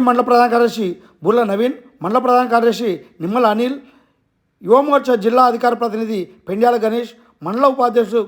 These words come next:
గోరంట్ల ప్రభాకర్, యువమోర్చా తదితర నాయకత్వంలో స్థానికంగా రాయపర్తిలో ఉన్నటువంటి ఎస్ఐ గారికి కంప్లైంట్ ఇవ్వడం జరిగింది. దోషులను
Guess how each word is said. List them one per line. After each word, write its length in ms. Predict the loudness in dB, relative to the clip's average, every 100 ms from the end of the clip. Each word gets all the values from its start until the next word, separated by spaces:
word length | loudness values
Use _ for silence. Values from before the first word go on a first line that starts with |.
| -2
గోరంట్ల 280 | -2 -2 -4
ప్రభాకర్, 400 | -2 -2 -2 -8 -12 -8
యువమోర్చా 400 | -4 -4 -2 -4 -6 -12 _
తదితర 320 | -4 0 0 0
నాయకత్వంలో 540 | 0 -2 -2 0 0 -2 -4 _ _
స్థానికంగా 500 | -4 -4 -4 -4 -2 0
రాయపర్తిలో 680 | -2 -6 -6 -8 -4 -2 -2
ఉన్నటువంటి 460 | -2 -4 -4 -4 -6 -6 -16 _ _ _
ఎస్ఐ 280 | -6 0 2 2
గారికి 300 | 0 -4 -8 -8 _ _ _ -6
కంప్లైంట్ 340 | -2 0 2
ఇవ్వడం 180 | 0 2
జరిగింది. 180 | 2 0 _ _ _ 0 2
దోషులను 340 | 2 0 -2